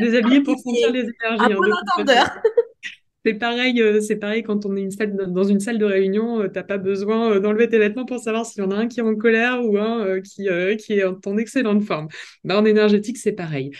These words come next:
Speaker 1: parce que le Reiki, ça n'est pas un massage, euh, énergétique. En fait, euh, y a, ça s'apparente pas à un massage. La personne est donc installée sur une,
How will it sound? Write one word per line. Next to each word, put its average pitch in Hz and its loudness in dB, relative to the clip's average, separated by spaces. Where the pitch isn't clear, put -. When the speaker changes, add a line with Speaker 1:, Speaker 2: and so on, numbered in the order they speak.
Speaker 1:
parce 156 -6
que 190 0
le 185 0
Reiki, 214 -2
ça 180 -6
n'est 165 -4
pas 190 -4
un 165 -6
massage, 185 -4
euh, 151 -2
énergétique. 160 -6
En 147 -10
fait, 143 -10
euh, 135 -6
y 127 -6
a, 127 -8
ça 147 -12
s'apparente 156 -8
pas 190 -8
à 185 -8
un 143 -8
massage. 175 -10
La 143 -8
personne 156 -8
est 160 -4
donc 147 -8
installée 165 -4
sur 175 -8
une, 135 -6